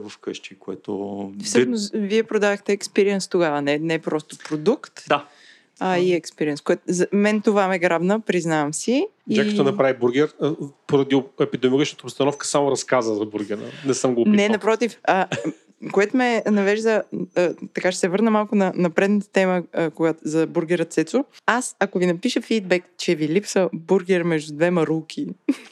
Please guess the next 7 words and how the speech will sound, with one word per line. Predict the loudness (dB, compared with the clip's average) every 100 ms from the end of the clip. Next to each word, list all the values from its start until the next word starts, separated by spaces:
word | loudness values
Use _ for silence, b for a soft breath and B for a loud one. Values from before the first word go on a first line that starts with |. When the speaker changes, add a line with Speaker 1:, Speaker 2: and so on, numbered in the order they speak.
| -2 4
Speaker 2:
<laughs> | 2 4 0 0 -4 -2 0
ще | 0 0 2
се | 2
появи | 4 4 4
ли | 2 2 0 0
бургера | 2 4 4 2 2 2
Джак? | 2